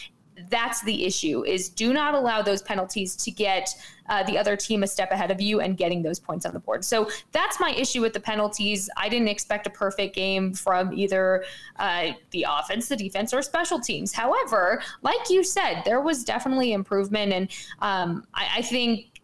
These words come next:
coming off of the Bucs week, that's all we wanted to see, right? Um, was the improvement on the offensive side of the ball, especially the chemistry, I think, was definitely there.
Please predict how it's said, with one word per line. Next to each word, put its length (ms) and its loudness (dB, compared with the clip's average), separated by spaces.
coming 360 2
off 240 2
of 180 0
the 60 0
Bucs 340 -2
week, 220 -2
that's 200 0
all 160 4
we 140 0
wanted 320 2
to 140 2
see, 300 0
right? 440 2
Um, 480 0
was 240 0
the 140 0
improvement 520 0
on 160 2
the 140 0
offensive 480 0
side 200 0
of 60 -4
the 60 0
ball, 240 2
especially 580 0
the 100 -2
chemistry, 680 0
I 80 2
think, 240 -8
was 160 -6
definitely 380 -4
there. 280 2